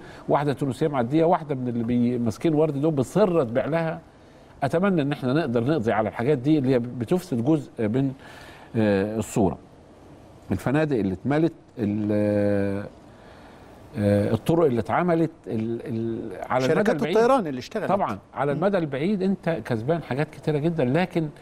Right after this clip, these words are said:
Speaker 1: وانت بترأس الاتحاد الافريقي بتقول لهم ان انا اقدر ان انا انظم اي حدث في اي، آه،
Speaker 2: وقت.
Speaker 1: وقت وبسهولة شديدة جدًا، بحكم ان انت عندك بنية اساسية، آه، مختلفة عن كل الدول الافريقية. يعني لم يكن ينافسك اظن الا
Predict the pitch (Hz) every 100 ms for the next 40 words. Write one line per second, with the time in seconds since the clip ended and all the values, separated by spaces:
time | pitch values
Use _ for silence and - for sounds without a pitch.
0 | - - 156 220 170 151 190 151 131 -
1 | 156 156 120 - 196 - 220 131 135 135
2 | 123 120 131 151 101 101 104 120 127 127
3 | 127 143 110 90 - - 156 185 143 -
4 | 147 123 98 - 107 117 156 156 139 170
5 | 113 104 104 98 98 - - 160 - 113
6 | 214 - - _ _ _ _ _ 131 131
7 | 117 170 160 120 147 135 160 165 131 117
8 | 165 143 151 147 131 120 101 139 170 127
9 | - 117 147 135 123 - - - 98 101
10 | - - - 127 - 214 160 139 - 165
11 | 117 139 95 98 101 - 147 131 120 127
12 | 147 - 123 113 123 120 117 113 127 127
13 | 120 110